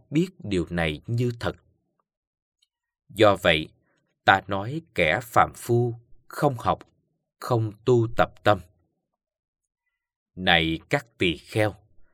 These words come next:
tâm này cực kỳ sáng chói, và nó được gột sạch các khách trần phiền não.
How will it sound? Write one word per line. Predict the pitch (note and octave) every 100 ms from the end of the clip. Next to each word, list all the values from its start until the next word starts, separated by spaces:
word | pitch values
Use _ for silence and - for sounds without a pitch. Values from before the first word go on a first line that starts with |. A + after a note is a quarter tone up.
| _ _ _ _ -
tâm | D3 C3
này | G2 F2 E2+ - -
cực | G2 _ -
kỳ | F2+ D#2+
sáng | - - A2 D#3
chói, | - A#2 B2 E3+ _ _ _ _ _ _ -
và | G2 F#2+ F#2 G2
nó | C3+ -
được | F2+ -
gột | G2 F2+ -
sạch | - F#2 - _ _
các | D#3+ D#3 -
khách | E3+ F3 _ -
trần | F2 D#2+
phiền | - - E2 -
não. | E2 D#2 C#2+